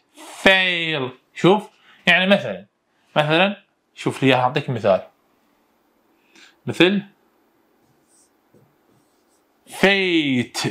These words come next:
شوف شلون راح أسوي لها رسم صوت هذه الكلمة. أكتب الأف، بعدين أكتب صوت الأي،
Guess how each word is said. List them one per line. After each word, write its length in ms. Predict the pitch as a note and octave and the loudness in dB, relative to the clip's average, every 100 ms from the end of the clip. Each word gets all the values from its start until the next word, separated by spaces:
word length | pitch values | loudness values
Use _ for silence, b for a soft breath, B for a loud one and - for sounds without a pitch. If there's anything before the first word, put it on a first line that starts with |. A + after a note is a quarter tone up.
| - _ _ | -10 _ _
شوف 280 | - B2 A#2+ | -4 -2 0
شلون 160 | E3+ D3+ | 2 2
راح 100 | - | 0
أسوي 220 | D3 D3+ | -2 -2
لها 100 | C3+ | -2
رسم 240 | D3+ - | -4 -6
صوت 300 | - A2 - | -8 -8 -6
هذه 180 | A#2+ G#2+ | -4 -4
الكلمة. 320 | G#2+ - G2 - B B | -6 -8 -10 -12 B B
أكتب 300 | - - G3+ | -2 2 2
الأف، 500 | G3 G3 A3 - - _ _ _ _ _ _ _ _ _ _ _ _ _ B B B B | 4 2 0 -4 -20 _ _ _ _ _ _ _ _ _ _ _ _ _ B B B B
بعدين 400 | D3 C#3+ F#3 E3+ | 2 4 2 2
أكتب 380 | F#3 - C#3 | -2 -2 -6
صوت 360 | G#2 - E3+ - | -2 0 0 0
الأي، 540 | C#3+ C#3 F3 G#3 B3+ | -2 2 2 0 -8